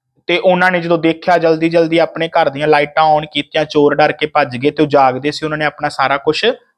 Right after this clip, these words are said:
ਬਚਾ ਲਿਆ। ਇਸ ਕਰਕੇ ਕਹਿੰਦੇ, ਜੇ ਜਾਗਦੇ ਰਵਾਂਗੇ,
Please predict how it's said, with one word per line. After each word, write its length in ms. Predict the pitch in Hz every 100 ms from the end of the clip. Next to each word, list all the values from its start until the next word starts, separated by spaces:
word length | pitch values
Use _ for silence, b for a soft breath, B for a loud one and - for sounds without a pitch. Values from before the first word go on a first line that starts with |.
| 131
ਬਚਾ 320 | 143 151 123
ਲਿਆ। 320 | 110 98 - - -
ਇਸ 140 | 165 165
ਕਰਕੇ 300 | 214 202 214
ਕਹਿੰਦੇ, 460 | 214 214 240 254 B B B 139
ਜੇ 140 | 190
ਜਾਗਦੇ 520 | 170 160 151 156 180
ਰਵਾਂਗੇ, 720 | 190 196 214 214 214 220 240